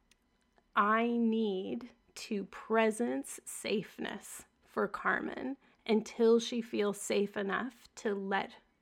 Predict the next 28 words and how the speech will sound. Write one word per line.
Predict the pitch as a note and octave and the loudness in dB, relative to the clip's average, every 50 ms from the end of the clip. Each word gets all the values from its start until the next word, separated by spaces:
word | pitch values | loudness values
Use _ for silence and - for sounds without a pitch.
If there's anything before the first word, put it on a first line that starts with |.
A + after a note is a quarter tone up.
| _ _ _ _ _ _ - | _ _ _ _ _ _ -10
that | B3+ G3 G3+ G3 F#3+ - - | -4 0 0 0 0 0 -2
unnatural, | - A3+ G#3 F#3 - - - A3 G3+ G3+ G3+ G#3+ G#3 - - - A3 G#3 G#3 G#3 G#3 G3+ F#3 | -2 -2 -2 -2 -4 -2 0 0 2 2 2 0 0 0 0 2 2 4 4 2 2 0 0
latent | G3 G3+ - - A#3 A#3 A3+ | 0 0 0 0 -2 -2 0
tendency | - A3 B3 A#3+ A#3 A#3+ A#3 A#3+ C4 A3+ | 6 8 10 10 10 10 8 6 2 0
to | G#3+ G#3+ | 2 2
attach | G3+ G3 - - G3 G#3 A#3 - - - - - | 2 2 2 4 4 4 4 2 -2 -8 -6 -4
unfold. | G#3+ G3+ G3+ G3+ F#3+ - - F#3+ F#3+ E3+ G#3+ B3 D4 D#4+ D4+ - - - - - - - - - _ _ _ _ - _ | -2 0 0 0 -2 -2 -2 -2 0 0 0 -2 -2 -4 -8 -12 -18 -20 -20 -20 -20 -20 -20 -20 _ _ _ _ -12 _
And | - G#3 G#3 G3+ F3 F3+ | 0 0 0 0 -2 -2
then | - A3 A3+ A#3+ A#3+ A3+ G#3 | 0 4 6 8 8 8 6
we | G#3 G3 | 4 0
can | - - G3 G3 | 0 -2 -2 -2
talk | F#3+ - - - E3+ - - | -2 0 -2 -2 -2 -2 -6
about, | G#3+ - F#3+ - - - - - _ _ _ _ _ _ _ _ _ _ _ _ _ _ _ _ - _ _ - | -4 -2 -2 -2 -2 -4 -8 -10 _ _ _ _ _ _ _ _ _ _ _ _ _ _ _ _ -20 _ _ -2
um, | G3 F#3 F3 G#3 D4 D#4+ - - | 0 0 0 -2 -4 -6 -8 -4
what's | A#3 F#3+ G3+ G#3+ - - - | -2 0 0 0 0 -2 -4
going | - G3+ G3 F#3+ F#3 F#3 | 0 2 2 2 2 2
on | F#3 F#3+ F#3+ | 2 0 -2
for | F3+ - G3+ F#3+ | -2 -2 -2 -2
her | E3+ F#3+ F#3 F#3 F#3 - F3+ G#3 G3 G#3+ - _ - - - - | 0 0 -2 -2 -2 -4 -6 -8 -8 -12 -14 _ -18 -18 -12 -6
with, | A3+ F#3+ F#3+ F3+ - - A3 - - A3 A#3 D#4 D4 A3 - - G3+ F#3+ G3 B3 C4+ A3 F#3 A3+ - _ - - | -4 -2 -2 -2 -4 -8 -18 -18 -16 -16 -16 -14 -16 -16 -10 -8 -8 -8 -8 -10 -10 -10 -10 -10 -12 _ -14 -8
who | - G3+ F#3+ | -6 -4 -4
is | F#3+ F3 - | -4 -6 -8
the | - F#3 | -8 -8
guy, | E3+ F3+ F3 F3 F3 F3 - | -4 -4 -4 -4 -4 -6 -6
Schnark | - - F#3 - F#3+ G3 - - | -8 -8 -4 -4 -4 -6 -6 -6
or | G3+ | -8
whatever, | F#3 F3+ F#3 F3+ F#3+ G3 G3 F3+ | -6 -4 -4 -4 -4 -4 -6 -6
low | F3+ F#3 F3+ F#3 F#3 F#3+ G3 | -4 0 0 2 2 2 0